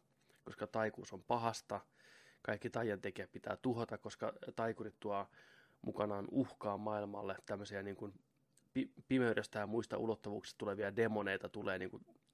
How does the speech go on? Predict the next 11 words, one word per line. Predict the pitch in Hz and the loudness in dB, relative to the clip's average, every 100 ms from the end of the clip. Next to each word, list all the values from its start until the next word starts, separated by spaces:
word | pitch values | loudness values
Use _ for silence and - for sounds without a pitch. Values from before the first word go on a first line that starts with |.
| - - | -20 -2
velhojen | 113 101 104 98 | 0 2 0 0
kautta | 95 95 - - | 0 -2 -4 -8
tähän | - 104 | -8 -4
maailmaan, | 101 98 95 90 90 | -2 0 0 -4 -4
niin | 90 95 - - - - - | -6 -6 -12 -20 -20 -16 -4
oikea | 117 135 | -2 0
ratkaisu | 135 123 123 120 | 0 0 -2 0
on | 110 - _ _ _ _ - | 0 -2 _ _ _ _ 4
potkia | - - 147 | 4 4 2
meistä | 139 123 - | 4 2 2
taija | - 113 107 | 6 6 6